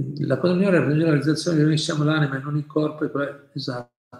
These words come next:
perché la, la bhakti è il, è la via più veloce. Anche attraverso il dhyana, la conoscenza, la ricerca filosofica si può arrivare a capire qualcosa. Prabhupada l'ha appena detto, no?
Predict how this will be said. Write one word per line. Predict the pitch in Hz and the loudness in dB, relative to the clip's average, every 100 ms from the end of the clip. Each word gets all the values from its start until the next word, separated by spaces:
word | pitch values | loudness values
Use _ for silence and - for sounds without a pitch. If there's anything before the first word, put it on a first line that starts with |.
| - | -6
perché | 135 131 | -2 2
la, | 143 139 | 2 4
la | 143 | 0
bhakti | 139 156 165 - | 2 0 2 4
è | 160 | 4
il, | 131 147 | 2 -2
è | 143 | -4
la | 127 127 | -4 0
via | 151 | 0
più | 147 135 | 2 0
veloce. | 127 123 123 - - _ _ _ _ _ _ 156 | 0 -10 -14 -16 -16 _ _ _ _ _ _ 0
Anche | 202 - 175 | 0 2 2
attraverso | 160 165 170 - 143 | 4 4 4 0 -2
il | 127 | 0
dhyana, | 147 160 160 147 | 2 2 2 0
la | 139 | 0
conoscenza, | 135 135 - 135 135 127 - 127 | -4 -6 -6 -6 -6 -6 -8 -6
la | 127 | -6
ricerca | - 135 131 135 | -4 -6 -6 -10
filosofica | - 131 180 180 - - | -8 -6 -2 -2 -4 -8
si | - - - | -6 -8 -2
può | 135 | 0
arrivare | 135 135 139 139 - | 4 4 2 0 -2
a | 127 | -4
capire | - - 151 151 131 - - | -4 2 6 8 6 -2 -8
qualcosa. | 131 - 139 113 | -8 0 0 0
Prabhupada | - 123 147 139 | -6 -4 0 0
l'ha | 123 | -2
appena | - 123 | -6 -2
detto, | 143 156 - 117 | 2 2 -2 -12
no? | 131 | -14